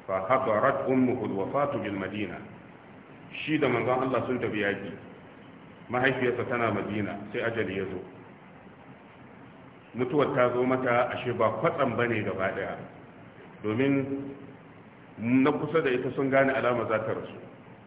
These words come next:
Fa qila laha, sai aka ce mata, "Ausi, ki yi wasiya."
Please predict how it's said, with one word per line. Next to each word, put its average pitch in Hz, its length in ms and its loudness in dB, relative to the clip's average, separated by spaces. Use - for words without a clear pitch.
Fa - 180 2
qila 143 240 2
laha, 147 300 4
sai 151 80 4
aka 156 260 0
ce - 100 -4
mata, 123 300 0
"Ausi, 165 440 4
ki 147 160 0
yi 185 80 2
wasiya." 135 560 4